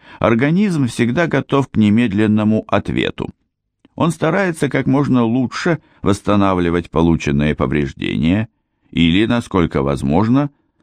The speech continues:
заменять поврежденные ткани – чтобы не возникали ни остаточные дефекты, ни шрамы. Все указывает на то, что повторяющиеся телесные нагрузки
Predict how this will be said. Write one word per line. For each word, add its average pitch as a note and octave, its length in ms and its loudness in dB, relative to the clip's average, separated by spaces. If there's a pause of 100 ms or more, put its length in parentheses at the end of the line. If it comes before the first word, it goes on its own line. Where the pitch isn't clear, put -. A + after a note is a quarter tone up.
заменять A#2+ 580 0
поврежденные E2 920 0
ткани – - 580 -2 (360)
чтобы C#3 480 0
не A#2+ 160 2
возникали A#2 880 0
ни G#2+ 200 2
остаточные C3 880 -2
дефекты, A2 720 0 (400)
ни F#2+ 180 4
шрамы. B1+ 560 -2 (1300)
Все G2+ 220 2
указывает F2 720 2
на A#2 140 2
то, - 280 -2 (640)
что - 240 -2
повторяющиеся B2 1300 0
телесные F2+ 680 2
нагрузки F#2 680 -2